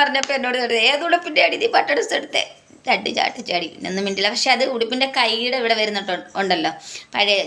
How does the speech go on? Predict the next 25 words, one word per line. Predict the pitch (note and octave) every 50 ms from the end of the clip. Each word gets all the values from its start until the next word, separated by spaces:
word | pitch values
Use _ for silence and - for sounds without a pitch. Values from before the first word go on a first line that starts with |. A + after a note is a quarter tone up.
| - G#3+
ജോലിക്ക് | G#3+ G#3+ A3 A3+ A3+ B3+
കൊണ്ടുവന്ന | A3+ G3 F3+ F#3 F#3 F3+ F3
ഉടുപ്പിൻ്റെയാണ്, | F3 E3+ - F3 E3 D3+ D3+ E3 E3 -
പണിക്ക് | F3 E3+ E3 E3+ D#3+ - G3+ G3
കൊണ്ടുവന്ന | F#3 F3 F3 F3 E3+
ഉടുപ്പിൻ്റെ. | F3 F3 - F3+ F3 F3 F3 - - - - - - -
അപ്പോൾ | - - - B3+
കൈയുടെ | B3+ B3 B3 B3 C#4
ഇവിടെ | C4+ A#3+ A#3
ഇങ്ങനെ | A#3 A#3 A#3+ A3+ A#3
രണ്ട് | A3 A3+ A#3 C4 A3+
ബട്ടൺസ് | G#3 F#3+ - F3+ F3+ - E3+ D#3
ഉണ്ടായിരുന്നു, | D#3 - - - A2 G#2+ - - - - - - D#3
അതിൽ | - D#4 D4+ G3 D4 F4+
ഒരെണ്ണേ | D#4+ E4+ E4+ F4 F4+ F#4 F4+ F4+
ഞാൻ | F4 F4 E4+ D#4+
എടുത്തുള്ളൂ. | D#4+ D#4 D#4+ - F4 E4 D4+ D4+ D#4 D4+ C4+ - - - - - - - - - - - - - G3+
ഉം, | F#3+ F3 D#3+ D3+ C#3+ - - - - - - - - - - - - - - G#2 G#2
അങ്ങനെ. | - - - F#3 G3+ F#3+ - - - - - -
അപ്പോൾ | C4+ D4 C#4+ D4
കൂട്ടുകാർക്ക് | C#4 C4+ C4+ C#4 C4 C4 C4 C4+ C4
ഇഷ്ടമായോ | - - B3 A#3 A#3 A3+ A3 A3 A3
എൻ്റെ | G#3+ A3 G#3+ G#3+
നൈറ്റി? | G#3 G#3+ G#3 G#3 G#3 G#3+ G#3 G#3 G#3 G#3 G#3 G#3+ G#3+ G#3+ - - - _ _ _ _ _ _ _ _ - - - - - - - - - _ - - E3+
അപ്പം | E3 - F#3+ G3+ G#3+